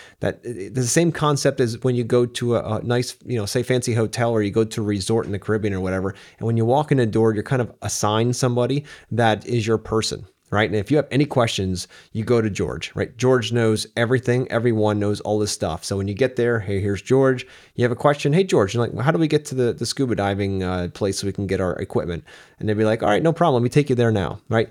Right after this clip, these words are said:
So you always have a trusted, uh, someone on the inside. And that's what this concierge type concept, uh, does for the clients, because on these larger projects, people just don't know what they don't know. So if you have one person they can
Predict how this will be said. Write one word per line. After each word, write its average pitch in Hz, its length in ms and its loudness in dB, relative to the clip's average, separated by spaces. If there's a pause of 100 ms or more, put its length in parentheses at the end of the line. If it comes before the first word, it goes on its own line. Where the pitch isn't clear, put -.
(160)
So - 140 -2
you 143 100 2
always 151 300 2
have 131 180 0
a 113 60 2
trusted, 110 680 -2 (340)
uh, 95 220 0
someone 117 300 2
on 101 60 2
the 104 140 -2
inside. 110 600 0 (300)
And 110 120 2
that's 120 240 2
what 107 180 0
this 104 240 0
concierge 98 640 -2
type - 280 -6
concept, 95 600 -6
uh, 110 160 -10 (140)
does 120 320 2
for 98 140 -8
the 90 100 -4
clients, 90 380 -6
because 107 340 -4 (180)
on 170 100 -4
these 139 120 4
larger 127 260 4
projects, 123 580 -2
people 202 260 -12
just - 180 -8
don't 92 180 -2
know 98 100 -2
what 95 120 -2
they 90 80 -4
don't 90 200 -4
know. - 260 -4 (420)
So 123 300 2 (280)
if 120 160 -2
you 156 80 4
have 139 160 2
one 139 200 2
person 147 320 0
they 113 80 0
can 110 160 -2